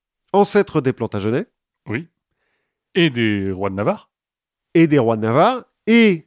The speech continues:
Speaker 1: liés à la mort de Guillaume Adelin, parce que
Speaker 2: Oui.
Speaker 1: si Mathilde n'avait pas été dans la Blanche-Neige, peut-être aurait-il survécu. Donc les comtes du Perche sont directement responsables de la guerre de Cent Ans.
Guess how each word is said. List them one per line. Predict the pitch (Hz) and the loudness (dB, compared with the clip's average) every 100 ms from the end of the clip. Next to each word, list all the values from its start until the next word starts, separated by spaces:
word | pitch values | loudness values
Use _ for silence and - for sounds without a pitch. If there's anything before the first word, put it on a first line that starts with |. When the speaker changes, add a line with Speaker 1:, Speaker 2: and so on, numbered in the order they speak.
| - | -12
Speaker 1:
liés | 139 165 220 196 | -8 0 2 2
à | |
la | 147 135 | 2 -2
mort | 147 123 | 0 -2
de | 117 | -4
Guillaume | 95 110 110 | -6 -4 -2
Adelin, | 113 143 277 - _ _ _ _ _ | 0 0 -2 -6 _ _ _ _ _
parce | 92 | -18
que | - 95 90 87 82 80 | -10 -6 -6 -6 -8 -8
Speaker 2:
Oui. | 107 | -6
Speaker 1:
si | 151 - 147 | -6 -6 -4
Mathilde | 131 - 135 | -4 -6 -8
n'avait | 110 104 | -6 -6
pas | 110 107 | -6 -6
été | 92 104 | -8 -10
dans | 95 | -8
la | 90 | -8
Blanche-Neige, | 95 87 113 92 _ _ | -8 -8 -8 -10 _ _
peut-être | 120 - 127 - | -10 -6 -8 -8
aurait-il | 92 87 - 90 | -10 -8 -10 -12
survécu. | 95 87 95 202 - _ _ _ _ _ _ - | -10 -10 -8 -10 -14 _ _ _ _ _ _ -4
Donc | 135 190 | -2 0
les | 190 | -2
comtes | 143 | -4
du | 107 | -8
Perche | 101 185 233 | -2 -2 -2
sont | - 143 156 | -4 0 0
directement | 135 170 151 - 143 120 | 0 0 -2 -4 -4 -2
responsables | 120 - 107 117 98 | -4 -6 -6 -6 -2
de | 147 | -2
la | 127 | 0
guerre | 117 | -2
de | 98 | -4
Cent | - 104 | -8 -8
Ans. | 123 - | -8 -8